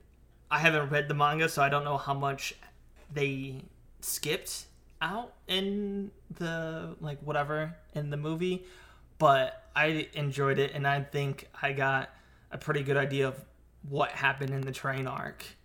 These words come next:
that, like, entire time. If I read the manga, probably a few details would be missing, but I feel like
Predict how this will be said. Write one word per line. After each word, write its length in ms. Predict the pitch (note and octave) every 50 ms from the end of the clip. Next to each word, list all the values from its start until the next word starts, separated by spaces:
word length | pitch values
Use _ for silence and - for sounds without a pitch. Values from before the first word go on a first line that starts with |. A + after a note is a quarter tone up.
| _ - -
that, 400 | D#3+ C3+ C3+ C#3 C3 - - - -
like, 180 | - C3+ C3 C3
entire 360 | D3 C#3 - - C#3 C3+ C3+ C3+
time. 340 | - C#3+ C3+ C#3 C3+ C3 C3
If 100 | C3+ - C#3
I 200 | C3+ C3+ C3+ C3+ - - - - - -
read 180 | D#3 D3+ C#3+
the 60 | C#3
manga, 580 | C#3 C#3 C#3 C#3 C#3+ C#3+ C#3+ C#3+ C#3 C#3 C3+ C3+ - - - -
probably 240 | - D3 D3 D3 C#3+
a 40 | C#3
few 180 | - D3+ D3
details 420 | C3+ C3+ C#3+ C3+ - C#3+ C#3 C3+ C3+
would 140 | C3+ B2+
be 100 | B2+ C3
missing, 360 | C3 C3+ C#3 C3+ C#3 - C3+ C3
but 240 | C3+ C3 C3 -
I 60 | - C#3
feel 180 | - - C#3 C3+
like 240 | C3+ C3 C3 -